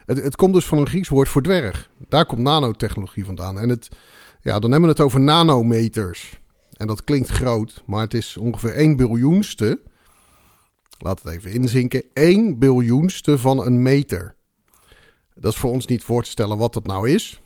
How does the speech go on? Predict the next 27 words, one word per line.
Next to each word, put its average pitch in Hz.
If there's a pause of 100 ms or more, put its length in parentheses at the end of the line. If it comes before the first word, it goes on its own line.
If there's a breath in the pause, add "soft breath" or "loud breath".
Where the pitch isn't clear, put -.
Nou, 104
eh, 110
als 135
je 131
denkt 151
aan 139
de 139
menselijke 143
haar, 165
die 175
is 147
ongeveer 143
tachtigduizend 147
nanometer 156 (340)
dik. 107 (840 soft breath)
En 110
een, 113
eh, 107
en 120
een 123
rode 127
bloedcel 143
is 120
ongeveer 120
zevenduizend 123
nanometer 101 (280)
breed. 107